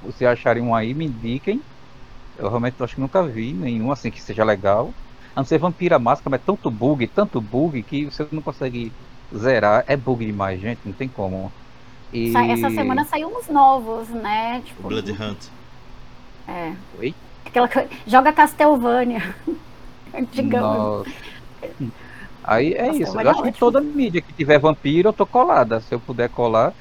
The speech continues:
Speaker 1: Apesar de ultimamente não estou conseguindo jogar porque eu tô tomando muito corticoide e tô cega. Mas quando eu puder melhorar um pouco, né, eu pretendo ver se consigo ver. Aí,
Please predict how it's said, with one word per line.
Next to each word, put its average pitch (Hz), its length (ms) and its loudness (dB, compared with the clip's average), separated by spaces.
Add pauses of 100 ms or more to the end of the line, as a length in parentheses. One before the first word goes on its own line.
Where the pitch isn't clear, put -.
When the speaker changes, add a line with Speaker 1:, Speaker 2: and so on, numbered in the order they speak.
(340)
Speaker 1:
Apesar 143 240 6
de 160 80 4
ultimamente 170 480 2
não 175 60 0
estou 156 180 0
conseguindo 139 340 -2
jogar 139 280 4
porque 160 340 -4
eu 170 140 -2
tô 156 280 -2
tomando 135 240 -2
muito 131 200 -2
corticoide 131 500 -2
e - 40 -20
tô - 80 2
cega. 110 380 -2 (600)
Mas 110 640 0 (260)
quando 135 220 0
eu 156 60 -2
puder 143 280 -2
melhorar 143 520 4
um 131 80 0
pouco, 135 600 -2 (640)
né, 120 280 0
eu 147 140 -4
pretendo 156 460 -4
ver 156 100 0
se 151 80 -10
consigo 151 480 -4
ver. 123 260 0
Aí, 107 220 0